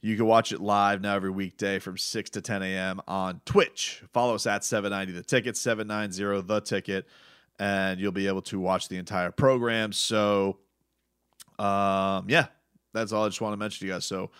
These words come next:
looking forward to Canelo. Looking forward to all that. Thank you to everybody for tuning in, and we'll talk to you next time. One little mini bonus segment here on the podcast, if I could.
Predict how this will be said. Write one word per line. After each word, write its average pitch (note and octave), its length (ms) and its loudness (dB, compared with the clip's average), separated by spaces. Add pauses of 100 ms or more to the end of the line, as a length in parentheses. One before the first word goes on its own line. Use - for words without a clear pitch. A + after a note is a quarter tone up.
(380)
looking C3+ 200 6
forward B2+ 240 6
to - 60 -10
Canelo. D#3 520 6
Looking A#2 180 -2
forward A#2 200 6
to A#2+ 60 8
all B2+ 140 8
that. A#2+ 200 4
Thank B2+ 140 -2
you A#2+ 60 -2
to A#2+ 60 0
everybody B2+ 280 2
for A2 120 -6
tuning B2 320 -4
in, F#3+ 360 2 (460)
and A2 520 2
we'll A2 80 0
talk A#2+ 220 4
to B2+ 80 0
you B2+ 40 0
next C3 160 0
time. F#2+ 240 -2 (1800)
One C#3+ 220 6
little F#3+ 160 6
mini C#3 240 2
bonus A#2 500 6
segment F#2+ 520 2
here G2+ 360 4
on G2+ 240 2
the F#2 80 -2
podcast, G2 1000 4
if F#2+ 100 0
I F#2+ 100 6
could. F#2+ 600 6